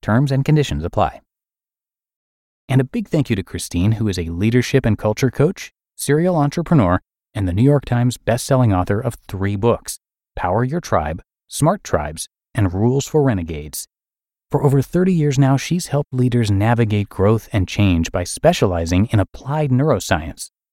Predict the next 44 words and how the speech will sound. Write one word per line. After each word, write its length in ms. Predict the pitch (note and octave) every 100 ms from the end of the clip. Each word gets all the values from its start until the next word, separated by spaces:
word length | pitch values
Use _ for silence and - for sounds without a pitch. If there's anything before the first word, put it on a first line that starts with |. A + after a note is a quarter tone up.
| -
which 160 | A2
helps 220 | C3 C3+ -
her 100 | -
clients 440 | B2 B2+ G2+ -
achieve 360 | F#2+ - G2 -
tremendous 500 | F2+ F#2+ F3 C3 -
results 420 | E2+ B2+ F2 - -
in 120 | G2
record 340 | F2+ A2+ F2+
time. 300 | - A#2 D2 - _ _ _ _ -
As 120 | G2+
an 80 | G#2+
entrepreneur 520 | G#2 G#2+ - G2+ G2
herself, 420 | F#2 - C#3+ G3
she 220 | - C#3
built 300 | B2 A#2 C3 -
and 160 | G2
sold 320 | - G#2 G#2+ G2+
five 380 | - A#2 C#3
companies 480 | - A2 - G#2+ G#2+
with 160 | F#2 -
an 100 | -
average 360 | - C3 C3 A#2+
R 200 | A2+ A2+
O 100 | G2
I 180 | G2 G#2+
of 160 | F2+
seven 420 | - - B2+ D3+ B2
hundred 300 | C3+ C3 A2+
percent, 400 | G#2+ C3 F#2 - _ _ -
and 100 | G#2+
she 100 | A2+
was 160 | G#2+
a 60 | F#2
software 460 | - F#3 - F#2 D#2+
engineer 400 | D#2+ E2+ D#2+ E2
in 80 |
the 100 | E2+
early 220 | F2+ F#2+ F2+
days 280 | F#2 F2+
of 140 | E2+ E2
Microsoft 600 | G2+ F#2+ F2 - F2 -
and 100 | E2+
Apple. 260 | A2+ D2